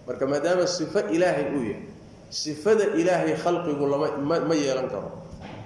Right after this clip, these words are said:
"Laysa kamithlihi shay, wa huwa as-samii'ul basiir."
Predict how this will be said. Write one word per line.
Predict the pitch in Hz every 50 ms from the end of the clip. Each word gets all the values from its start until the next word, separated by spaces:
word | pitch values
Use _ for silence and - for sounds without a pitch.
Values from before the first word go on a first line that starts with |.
| - -
"Laysa | 120 139 160 160 156 - 147 -
kamithlihi | 151 147 151 160 151 - 151 165 175 202 220 214 - - - - - - - - - - - - - - - - -
shay, | - - - 190 214 226 190 - - - - - - - - - - -
wa | 113 113
huwa | 127 135
as-samii'ul | 131 - - 139 135 151 156 135 135 139 131
basiir." | 127 123 - - 107 90